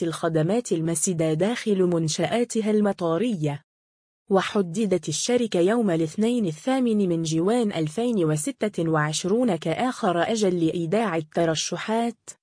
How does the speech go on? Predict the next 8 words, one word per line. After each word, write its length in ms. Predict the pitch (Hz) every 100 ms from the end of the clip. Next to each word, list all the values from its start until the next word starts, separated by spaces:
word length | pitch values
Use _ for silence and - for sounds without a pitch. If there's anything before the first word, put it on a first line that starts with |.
| _
مع 280 | 202 247 240
اعتماد 580 | 185 170 190 190 233 180
ختم 500 | 156 277 - 214 175
مصالح 600 | 165 - 226 220 185 -
البريد 560 | 165 156 160 208 233 202
لتحديد 760 | 170 151 - 165 202 247 185
تاريخ 520 | 165 165 175 262 -
الإرسال. 800 | 190 175 165 160 294 240 151 143